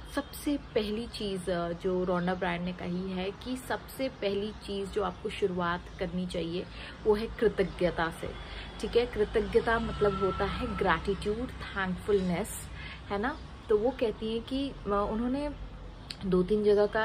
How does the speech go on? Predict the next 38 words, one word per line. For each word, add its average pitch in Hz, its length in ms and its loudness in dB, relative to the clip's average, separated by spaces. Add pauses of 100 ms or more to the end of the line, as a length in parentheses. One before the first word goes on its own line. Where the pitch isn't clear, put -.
(160)
example 180 460 0
लिया 202 240 2
है, 208 80 -2
मैं 208 140 0
आपको 180 240 -2
वो 190 80 0
example 175 500 0
बताना 180 360 -2
चाहती 180 280 -2
हूँ। 254 80 -2
जो 247 120 0
भी 285 120 -2
हमारे 285 280 -2
scriptures 214 760 2
है, 160 60 2 (540)
holy 226 320 4
books 208 400 4
है, - 60 -2 (400)
उसमें 254 340 2
इसके - 260 4
बारे 190 340 4
में 202 120 0
already 180 480 2
mentioned 190 720 -2
है। 202 280 -4 (340)
लेकिन 240 320 8
क्या 226 140 2
होता 202 260 2
है 202 60 0
ना, 233 140 -4 (100)
हमारे 196 420 0
lack 180 300 0
of 180 200 -2
knowledge, 170 600 -2 (520)
ignorance 208 640 6
के 220 120 4
वजह 180 320 4
से 170 340 0